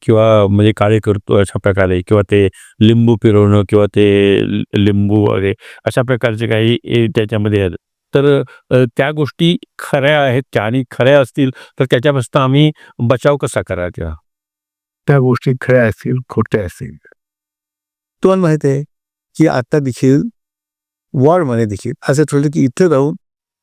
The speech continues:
Speaker 2: विमानं देखील आता म-, निर्मनुष्य जायला लागलीत. इथं राहून देखील त्यांच्या विषारी हे फवारणी कशी टाकवीत असं सांगणार. तर ह्या ब्लॅक मॅजिक कोड काय, ही माणसाची एक दुर्बुद्धी असते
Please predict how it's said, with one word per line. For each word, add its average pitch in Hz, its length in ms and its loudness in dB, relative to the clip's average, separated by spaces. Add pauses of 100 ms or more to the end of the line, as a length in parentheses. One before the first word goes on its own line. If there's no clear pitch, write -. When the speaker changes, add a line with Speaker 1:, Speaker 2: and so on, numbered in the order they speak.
(440)
Speaker 2:
विमानं 214 360 4
देखील 202 240 2
आता 170 220 -2
म-, 160 360 -6 (240)
निर्मनुष्य 175 560 4
जायला 127 180 2
लागलीत. 107 360 -16 (640)
इथं 208 320 2
राहून 175 220 -2
देखील 170 340 -6 (220)
त्यांच्या 147 300 0
विषारी 151 540 2
हे 139 120 2 (800)
फवारणी 147 440 0
कशी 135 260 0
टाकवीत 123 320 0 (160)
असं - 200 -4
सांगणार. 107 320 -4 (1000)
तर 147 40 4
ह्या 156 140 2
ब्लॅक 143 340 0
मॅजिक 131 340 0
कोड 117 240 2
काय, - 140 -2
ही 156 180 2
माणसाची 147 640 0
एक 156 140 -2
दुर्बुद्धी 160 460 4
असते 151 240 -6